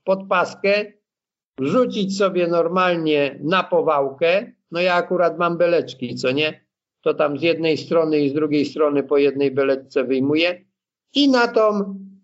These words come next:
podpaskę dziesięć mililitrów tego kwasu mrówkowego. I zamykam ul. I następny, i zamykam, i zamykam,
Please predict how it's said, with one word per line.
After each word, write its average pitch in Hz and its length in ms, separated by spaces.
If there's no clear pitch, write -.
podpaskę 196 880
dziesięć 233 460
mililitrów 185 760
tego 170 320
kwasu 165 420
mrówkowego. 123 880
I 311 140
zamykam 190 640
ul. 110 360
I 262 120
następny, 202 800
i 196 200
zamykam, 165 680
i 160 120
zamykam, 147 520